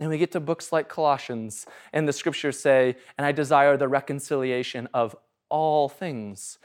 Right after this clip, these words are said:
Guess what's left out of all? Nothing. That's the good stuff. And so that's where this thing is moving forward. So we have a larger context. We have history that's moving forward.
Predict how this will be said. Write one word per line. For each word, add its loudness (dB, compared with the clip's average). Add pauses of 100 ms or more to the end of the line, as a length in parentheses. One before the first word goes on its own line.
(220)
Guess 0
what's -4
left 0
out 0
of -4
all? -2 (1200)
Nothing. -12 (960)
That's -10
the -10
good -4
stuff. -4
And -6
so 0
that's 2 (240)
where 4
this -4
thing -4
is -6
moving -4
forward. 0
So 4
we 8
have 4
a 8
larger 10
context. 2
We 8
have 8
history 4
that's 4
moving -2
forward. 4